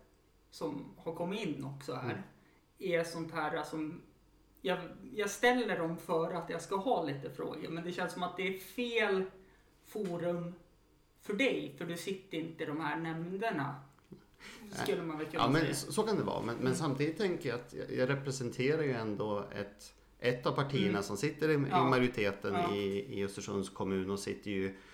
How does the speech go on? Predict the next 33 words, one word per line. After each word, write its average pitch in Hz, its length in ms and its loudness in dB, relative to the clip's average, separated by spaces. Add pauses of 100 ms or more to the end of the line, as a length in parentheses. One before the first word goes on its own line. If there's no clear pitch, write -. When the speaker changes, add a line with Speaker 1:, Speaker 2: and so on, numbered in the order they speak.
(380)
Speaker 2:
då 107 280 2
också 98 280 -2
i 98 100 2
fullmäktige 110 720 2
Speaker 1:
Mm. 95 120 4
Speaker 2:
som 92 140 -2
har 101 80 -2
gett 101 260 -2
det - 60 -2
här 101 180 2
uppdraget 143 840 2
Speaker 1:
Mm. 180 120 -2
Speaker 2:
till 104 160 4
alla 110 260 4
nämnder. 92 560 2 (160)
Eh, 98 260 0 (180)
sen 135 480 0 (520)
när 113 200 -8
man 107 160 0
väl 107 160 2
sitter 113 260 -2
i 117 60 0
nämnden, 135 520 4
då 110 60 4
har 139 140 2
man 135 100 4
ju 123 60 6
uppdraget 95 500 0
att 98 100 2
verkställa 98 680 0
fullmäktiges 101 720 0
beslut. - 460 -2
Speaker 1:
Mm. 180 260 0